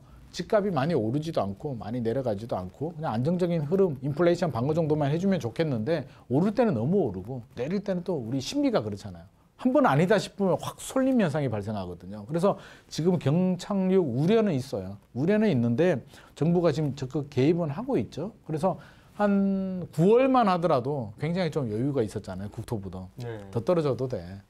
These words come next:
Speaker 1: 고점 대비 뭐 피아이알이 높아가지고 오십오 프로 떨어져도 돼."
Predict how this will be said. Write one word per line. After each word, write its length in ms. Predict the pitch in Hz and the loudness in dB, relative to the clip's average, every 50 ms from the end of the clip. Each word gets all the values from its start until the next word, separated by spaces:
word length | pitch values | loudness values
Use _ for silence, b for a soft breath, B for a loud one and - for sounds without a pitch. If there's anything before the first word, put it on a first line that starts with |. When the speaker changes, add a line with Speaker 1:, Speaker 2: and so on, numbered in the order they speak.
| _ _ | _ _
Speaker 1:
고점 280 | 127 127 - 143 131 | -6 -2 0 0 0
대비 380 | 117 123 110 101 101 120 135 135 | 2 2 0 2 0 -2 -2 -4
뭐 400 | 113 98 98 98 95 90 92 - | -4 -6 -8 -10 -12 -14 -18 -18
피아이알이 400 | _ - 170 143 131 135 135 127 | _ 0 0 2 4 4 2 2
높아가지고 760 | 123 104 104 98 - 123 107 104 95 92 92 101 135 139 107 104 | 0 -2 -4 -6 -6 -4 -4 -4 -4 -6 -8 -8 -6 -4 -4 -4
오십오 280 | 131 127 147 139 123 120 | -4 -4 -2 -2 -2 -2
프로 200 | - - 127 110 | -2 -4 -6 -4
떨어져도 400 | - 139 139 131 123 117 117 131 | -2 -2 -2 0 -2 -2 -2 -4
돼." 300 | 127 123 98 95 104 104 | -6 -6 -8 -8 -10 -14